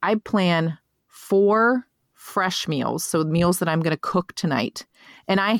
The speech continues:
I have that time in my schedule, especially this year I've had that time in my schedule. Um, <laughs> but even before, I, I'm gen-, I work from home, so I'm generally home and I can do that.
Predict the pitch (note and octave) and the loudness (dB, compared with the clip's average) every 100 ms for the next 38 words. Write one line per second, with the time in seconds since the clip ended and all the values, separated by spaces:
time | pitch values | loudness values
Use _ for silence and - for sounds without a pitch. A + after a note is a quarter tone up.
0 | A3 G#3 G3 A3+ A3 G#3 - - F3 F3 | 0 0 0 0 0 0 -4 -2 2 2
1 | E3 E3 - C3 C#3+ F3 - G3+ E3+ D3+ | 2 -2 0 -2 0 -2 -2 -2 0 0
2 | - E3+ D3+ C#3 C#3 B2 - C#3+ C3 C3+ | 0 0 0 0 -2 -4 -4 -4 -4 -4
3 | B2+ D3 C#3 C#3 - _ _ _ F3+ E3+ | -4 -4 -4 -6 -8 _ _ _ -2 -2
4 | C#3+ G#3+ A#3 - - F#3 G#3+ F#3 - - | 2 2 2 0 -6 0 0 0 -4 -20
5 | - - C4+ B3+ A3+ F#3+ - A3+ F3 D3+ | -20 0 2 4 2 0 2 4 4 4
6 | - E3+ - F3 F3 D#3+ F#3+ F#3+ E3 F#3+ | 2 0 0 2 2 4 2 2 2 2
7 | F#3 F#3 F3+ F3+ F3 E3 D3+ F3 E3 E3 | 2 2 4 4 4 2 0 0 2 2
8 | E3 D#3 D3+ C#3 D3+ C#3+ D3+ C#3 A#2 - | 2 2 2 0 -2 -2 -2 0 -2 -4